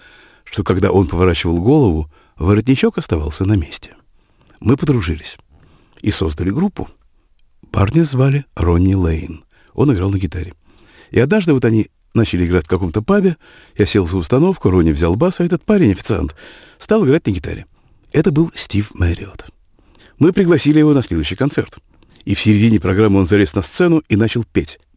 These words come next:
У него оказался феноменальный голос. Он вскочил на пианино, стал лупить по нему. Публика просто сошла с ума. А пианино сломалось.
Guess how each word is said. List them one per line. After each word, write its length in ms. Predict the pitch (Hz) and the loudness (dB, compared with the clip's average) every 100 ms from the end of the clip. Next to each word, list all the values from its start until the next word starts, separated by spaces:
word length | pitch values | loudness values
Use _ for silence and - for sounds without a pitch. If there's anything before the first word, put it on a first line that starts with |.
| _ _ _ | _ _ _
У 80 | - | 0
него 240 | 98 120 131 | 2 2 2
оказался 460 | - 110 135 - | 0 0 0 -2
феноменальный 760 | 117 131 127 117 104 101 101 110 | 0 2 4 4 2 0 0 -2
голос. 520 | 95 - - - - _ - - - - | -2 -6 -8 -14 -18 _ -20 -20 -20 -10
Он 120 | - | -6
вскочил 320 | - 123 - 131 | -2 0 2 2
на 80 | |
пианино, 480 | 117 135 151 175 127 - - | 4 2 4 2 2 -4 -20
стал 220 | - - | -6 -2
лупить 420 | 120 147 - 180 - | 0 0 0 -2 0
по 60 | |
нему. 340 | 113 98 80 - - _ - | 2 2 0 -6 -20 _ -2
Публика 380 | 202 180 185 | 0 2 0
просто 320 | 190 170 156 165 | 0 -2 -2 -4
сошла 460 | - 160 - - | -2 -4 -2 -4
с 120 | - | -4
ума. 340 | 127 135 95 - _ _ _ _ _ _ _ | 0 2 0 -4 _ _ _ _ _ _ _
А 120 | - - | -6 -2
пианино 400 | 92 82 139 190 | 0 2 2 0
сломалось. 600 | - 76 78 90 - | -4 -6 -8 -12 -16